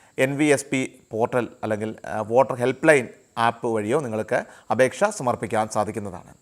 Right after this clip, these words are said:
പാസ്പോർട്ട് സൈസ് ഫോട്ടോ, നിങ്ങളുടെ മൊബൈൽ ഫോൺ നമ്പർ,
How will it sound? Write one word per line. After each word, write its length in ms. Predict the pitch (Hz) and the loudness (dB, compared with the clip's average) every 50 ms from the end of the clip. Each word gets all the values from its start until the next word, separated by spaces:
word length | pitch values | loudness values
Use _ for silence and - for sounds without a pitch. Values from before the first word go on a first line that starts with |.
| - _ _ _ _ _ _ _ - 143 | -20 _ _ _ _ _ _ _ 8 10
പാസ്പോർട്ട് 420 | 143 143 143 - - 165 151 - | 10 10 10 8 4 2 4 4
സൈസ് 200 | 151 139 120 131 | 2 0 0 -2
ഫോട്ടോ, 480 | 110 - 104 107 104 - 170 202 - - _ _ _ _ _ _ - | -6 -2 -2 -2 0 0 0 -2 -2 -8 _ _ _ _ _ _ -2
നിങ്ങളുടെ 280 | 143 151 151 147 156 | 2 4 8 8 8
മൊബൈൽ 360 | 147 131 123 117 - 135 135 127 | 8 8 4 2 4 2 2 2
ഫോൺ 240 | 131 135 123 110 | 2 0 0 0
നമ്പർ, 360 | 101 98 92 90 107 120 170 | -2 -4 -4 -2 0 -2 -2